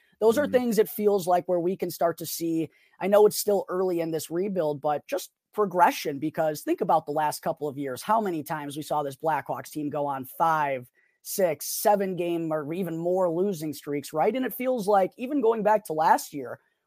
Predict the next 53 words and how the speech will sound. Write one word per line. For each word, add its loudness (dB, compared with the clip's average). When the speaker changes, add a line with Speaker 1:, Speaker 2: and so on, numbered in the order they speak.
Speaker 1:
with -2
Luke 0
Richardson, -4
that 6
really 4
hasn't 2
been -2
the -2
case. -4
So -4
that's 4
definitely 0
been -4
something -4
that's -2
very -2
noticeable -2
to -12
me. -4
Uh, 4
you 6
brought 8
up 8
actually 0
Luke 0
Richardson 0
kind 2
of 4
calling 4
out 4
his -6
team -4
a -4
little -2
bit -4
following 2
that. 0
I -4
believe -2
it 0
was 0
a 2
three -4
nothing -4
loss -4
to -12
the -8
Boston -4
Bruins -8
is -10
what -2
it -4
was. -6